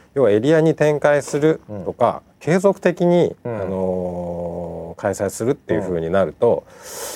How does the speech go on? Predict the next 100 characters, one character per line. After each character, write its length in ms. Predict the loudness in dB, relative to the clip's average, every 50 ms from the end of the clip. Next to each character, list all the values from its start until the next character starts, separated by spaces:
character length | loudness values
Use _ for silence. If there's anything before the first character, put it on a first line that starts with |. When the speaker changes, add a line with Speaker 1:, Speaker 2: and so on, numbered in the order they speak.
| -14 -6 -2
Speaker 1:
や 100 | -2 0
っ 20 | 0
ぱ 140 | 0 0
り 60 | 0 0
で 60 | -2
す 100 | 0 0
ね、 180 | 0 0 0 -2 -4 -2
プ 80 | 0
レ 120 | 2 4 4
イ 20 |
ヤ 120 | 4 4 4
ー 20 |
を 100 | 4 2
も 120 | 2 0 0
っ 20 |
と 100 | 0 0
も 100 | 0 0
っ 40 | 0
と 100 | 0 0
増 100 | 0 0
や 80 | 0 0
し 80 | -2
て 80 | -4 -6
い 40 | -6
か 120 | -6 -6
な 100 | -6 -4
い 40 | -4
と。 80 | -2
Speaker 2:
そ 180 | 2 4 4 6
う 40 | 6
で 100 | 4 4
し 80 | 4
ょ。 40 | 6
ウ 40 | 6
ェ 100 | 6 8
ザ 80 | 8 8
ー 20 |
ニ 80 | 6 6
ュ 40 | 6
ー 20 | 4
ス 60 | 4
全 160 | 4 6 6
部 60 | 6
や 60 | 6
っ 40 | 6
て 60 | 6
た 80 | 4 4
ら、 100 | 6 6
お-、 120 | 4 4
う 160 | 2 0 -2 -2
ち 140 | 0 0
の 100 | 2 2
ス 80 | 2 4
タ 100 | 2 2
ッ 20 |
フ 140 | 2 0 -2 0
全 180 | 0 2 4
然 220 | 4 4 4 2 0
足 120 | -2 2
り 280 | 4 6 8 8 8 6
な 100 | 6 6
い 20 |
か 140 | 4 2 2 0
ら 80 | -2
ね。 80 | 0 0 0 -2 0 0 -2
Speaker 1:
<laughs> 100 | 0 0
Speaker 2:
は 80 | 0 0
っ 20 |
き 60 | 0
り 40 | 0
言 40 | -2 0
っ 20 |
て、 100 | 0 0
魔 160 | 2 2 6
界 200 | 8 8 6 8
か 140 | 8 8 8
ら 80 | 10 10
わ 120 | 8 8
ざ 120 | 8 8
わ 60 | 6 6
ざ 160 | 4 2 2
ど 160 | 2 2 2
ん 100 | 2 0
ぶ 80 | -2 -4
り 80 | -4
行 100 | -4 -6
っ 20 | -4
て 160 | -4 -2 0
た 140 | 0 0 0
ら 100 | -2 -6
も 60 | -2
う 20 | 2
Speaker 1:
は 140 | 2 2
い 20 | 4
は 40 | 2
い 180 | 0 -4 -4 -2
は 60 | 2
い。 40 | 2
Speaker 2:
無 60 | 2
理 60 | 2